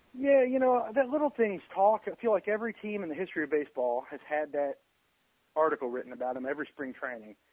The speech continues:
They're gonna be doing the little things right this year. And, but you're right, with the, with this Reds team, they actually have to do it. I mean, they don't have Adam Dunn to bail them out of,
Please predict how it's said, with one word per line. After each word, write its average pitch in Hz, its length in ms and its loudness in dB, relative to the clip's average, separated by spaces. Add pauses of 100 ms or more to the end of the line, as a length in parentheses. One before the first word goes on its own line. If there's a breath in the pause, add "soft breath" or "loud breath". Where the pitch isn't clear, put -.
(140)
They're 135 100 -2
gonna 143 140 -4
be 135 60 -6
doing 135 200 -4
the 131 60 -6
little 131 180 -2
things 120 260 -12
right 117 240 -4
this 131 100 -6 (120)
year. 101 220 -20 (760)
And, 156 380 -4 (800)
but 180 160 -2
you're 180 120 2
right, 233 160 0
with 160 160 0
the, 170 180 -4
with 160 140 -2
this 247 200 -4
Reds 202 220 0 (120)
team, 135 280 -8 (340)
they 170 140 2
actually 196 260 -2
have 143 200 -2
to 131 60 -12
do 175 180 -6
it. - 80 -18 (960)
I - 40 -18
mean, 123 100 -10
they 143 100 2
don't 156 200 4
have 139 180 -2
Adam 139 260 0
Dunn 131 180 -2
to 123 60 -6
bail 127 240 -2
them 127 100 0
out 127 220 -2
of, 110 140 -4